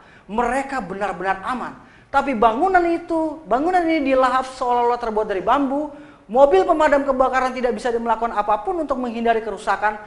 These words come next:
Para pemadam kebakaran tidak dapat mengoperasikan mesin. Dan ini tergenapi kapan? Tahun dua ribu satu.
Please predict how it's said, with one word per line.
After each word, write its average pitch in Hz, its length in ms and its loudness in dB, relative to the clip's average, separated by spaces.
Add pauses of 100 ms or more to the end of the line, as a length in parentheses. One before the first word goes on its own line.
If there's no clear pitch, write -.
(160)
Para 220 240 0
pemadam 208 400 -2
kebakaran 190 480 -6
tidak 175 240 -8
dapat 175 160 -8
mengoperasikan 170 800 -10 (460)
mesin. 143 400 -18 (640)
Dan 180 160 -12
ini 247 160 -12
tergenapi 190 420 -14
kapan? 196 300 -10 (1120)
Tahun 175 300 -10
dua 165 160 -10
ribu 170 260 -12 (560)
satu. 247 540 -8